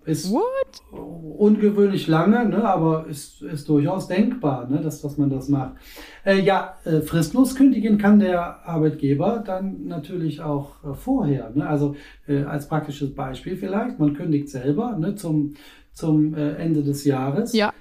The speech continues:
Speaker 1: Äh, zum Beispiel zweitausendzweiundzwanzig, ne, dann ist man noch, äh, sozusagen jetzt, äh, acht Monate im Unternehmen.
Speaker 2: Ja.
Speaker 1: Aber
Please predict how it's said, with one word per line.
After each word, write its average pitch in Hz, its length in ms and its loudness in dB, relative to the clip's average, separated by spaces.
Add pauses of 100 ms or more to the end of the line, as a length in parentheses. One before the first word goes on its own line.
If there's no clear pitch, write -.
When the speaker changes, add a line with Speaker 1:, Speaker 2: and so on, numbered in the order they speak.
(140)
Speaker 1:
Äh, - 420 -10
zum 165 160 -4
Beispiel 151 320 2
zweitausendzweiundzwanzig, 143 1300 0
ne, 214 100 -4
dann 156 400 -2
ist 160 220 -12
man 156 160 0
noch, 147 380 -4
äh, 156 260 -10
sozusagen 139 580 -6
jetzt, - 280 -10
äh, 143 60 -8 (200)
acht 156 480 -12
Monate 147 300 2
im 151 120 -4
Unternehmen. 135 520 -2
Speaker 2:
Ja. 180 260 2 (300)
Speaker 1:
Aber 160 440 0